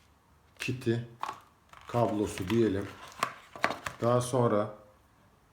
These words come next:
şöyle Samsung'un orijinal şarj cihazı. Şöyle telefonu bu renkte aldım arkadaşlar. Buradan artık jiletinleri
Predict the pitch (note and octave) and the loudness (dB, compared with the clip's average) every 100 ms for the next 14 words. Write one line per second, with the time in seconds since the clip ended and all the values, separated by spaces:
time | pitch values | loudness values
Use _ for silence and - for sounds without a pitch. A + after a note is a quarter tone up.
0 | _ - B2 B2 A#2 A#2 - - - _ | _ -4 2 4 4 2 -4 -16 -20 _
1 | _ _ _ _ _ _ - - A#2+ A#2+ | _ _ _ _ _ _ -12 0 4 4
2 | - A#2 A2 A#2+ A#2+ B2 A2 G#2+ A2+ A2 | 2 0 2 0 0 2 2 2 2 0
3 | A#2 - - - A#2+ A#2 A#2 A#2+ A2+ A#2 | 0 -6 -6 2 4 4 2 2 2 0
4 | B2 - - - - - - - _ _ | -4 -6 -10 -6 -4 -6 -8 -20 _ _
5 | - - _ _ _ _ _ _ _ _ | -20 -20 _ _ _ _ _ _ _ _
6 | _ _ - B2 A#2+ A#2+ B2+ A#2 A#2 B2 | _ _ -6 0 0 2 2 2 2 0
7 | B2 B2 G#2+ - G2+ F2 F2+ F#2 F2+ - | 2 2 2 0 0 0 0 -2 -4 -4
8 | F2+ E2+ - B2 B2+ - - - - - | -6 -6 -6 -8 -8 -18 -20 -20 -20 -10
9 | - - - - _ _ _ _ - B2 | -10 -10 -18 -20 _ _ _ _ -2 0
10 | A2+ A#2+ A#2 A#2 G2+ A#2 A#2 A2 A2+ G#2+ | 0 2 2 0 0 2 2 0 0 0
11 | G#2 | 0